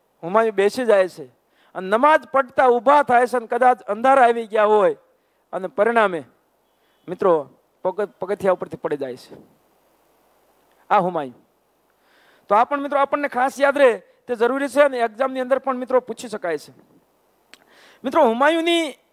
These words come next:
બીજી એક બાબત, મિત્રો હુમાયુ છે ગુજરાતના સુલતાન બહાદુર શાહ સામે પણ લડે છે. મિત્રો ગુજરાતના સુલતાન બહાદુર શાહ સામે પણ હુમાયુ લડે છે. મિત્રો એવું કહેવાય છે કે જ્યારે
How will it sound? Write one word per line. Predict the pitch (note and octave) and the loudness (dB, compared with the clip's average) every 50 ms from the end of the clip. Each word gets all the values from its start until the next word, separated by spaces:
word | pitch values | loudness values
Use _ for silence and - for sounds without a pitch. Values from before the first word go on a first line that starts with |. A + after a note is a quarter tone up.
| _ _ | _ _
બીજી | C4 A#3 D#4 D#4 E4 | -10 -6 -6 -2 0
એક | F4 E4 D4+ D4 - | 2 2 2 2 2
બાબત, | - B3+ B3+ A#3+ A#3 G3+ - - - - _ _ _ _ _ _ _ _ _ _ _ _ _ _ _ _ _ _ _ _ _ _ _ _ - | 2 0 2 4 2 0 0 -2 -14 -20 _ _ _ _ _ _ _ _ _ _ _ _ _ _ _ _ _ _ _ _ _ _ _ _ -14
મિત્રો | A#3 C4 E4 D#4 | -10 -2 2 2
હુમાયુ | B3 A3+ A#3 B3 C4 D4 E4+ E4+ E4+ | 2 2 2 2 2 2 2 0 -2
છે | - D4+ E4 D#4+ | -2 -2 -4 -2
ગુજરાતના | B3 C#4+ B3 C#4+ D4+ D#4 D#4 - A4+ | -4 -4 0 2 2 2 2 0 -6
સુલતાન | D#4 - C4 C#4 C#4 - D#4+ D#4+ D4 C4 G3 D#3+ - _ _ _ _ _ _ _ _ _ _ _ _ _ _ | -6 -2 -2 -4 0 2 4 4 4 4 0 -2 -18 _ _ _ _ _ _ _ _ _ _ _ _ _ _
બહાદુર | F3 F#3 B3 A#3+ B3+ B3+ A#3+ D#4 E4+ E4 | -2 2 2 2 2 2 0 -2 -2 -2
શાહ | - E4+ E4 | 2 2 2
સામે | D4+ - C#4 C#4 C#4 C#4+ | 2 2 -2 -2 0 -2
પણ | C#4 C#4 C4+ B3+ | -2 -2 -4 -2
લડે | A#3+ A3+ A3 G#3 G3 F#3 | 0 0 2 2 0 0
છે. | - - C#3+ - _ _ _ _ _ _ _ _ _ _ _ _ _ _ - | -2 -6 -20 -20 _ _ _ _ _ _ _ _ _ _ _ _ _ _ -14
મિત્રો | A3 B3 D4+ D#4 | -8 -2 -2 -2
ગુજરાતના | C4 C4 C4 B3 C#4+ D4 D#4 D4+ D4+ E4 D#4+ | 0 0 0 4 4 4 4 2 0 -2 -2
સુલતાન | - C4+ C#4 C#4+ C#4 - D#4 D#4 D4 C4+ | -2 -2 -6 -6 -2 0 -2 -2 0 2
બહાદુર | C4+ C4 B3 C4 A#3+ B3 D#4+ E4+ E4 | 2 4 4 2 0 -2 -4 -4 -2
શાહ | - D#4+ D#4 | 0 2 0
સામે | C#4+ - C4+ C4+ C#4 C#4+ C#4+ | 2 0 -2 -4 0 -2 -2
પણ | - C#4+ C4+ | -2 -2 -2
હુમાયુ | A#3 A#3 B3+ C4 C4 C4 B3+ A#3+ | -2 -2 0 0 0 2 2 2
લડે | A3 G#3+ G#3 G3 F#3 F3 | 2 2 2 2 0 0
છે. | D#3+ - - C3 _ _ _ _ _ _ _ _ _ _ _ _ _ _ _ _ _ _ _ _ _ _ _ _ _ _ _ _ _ _ _ _ _ _ _ _ _ _ _ _ _ _ _ _ _ _ _ _ _ _ _ _ _ _ _ _ _ _ _ _ _ _ _ _ _ _ _ - | -2 -6 -20 -20 _ _ _ _ _ _ _ _ _ _ _ _ _ _ _ _ _ _ _ _ _ _ _ _ _ _ _ _ _ _ _ _ _ _ _ _ _ _ _ _ _ _ _ _ _ _ _ _ _ _ _ _ _ _ _ _ _ _ _ _ _ _ _ _ _ _ _ -8
મિત્રો | A#3+ C4+ D#4 D#4 | -4 0 2 2
એવું | D4+ D4+ D#4+ E4+ | 2 2 2 0
કહેવાય | - D4 C#4+ C#4+ D4+ D#4 | 2 2 4 4 4 2
છે | - E4 E4 | 2 -2 -8
કે | C4 | -4
જ્યારે | B3+ C#4 C#4+ D#4 D#4 C#4+ B3+ A3+ | -2 0 2 4 6 6 4 4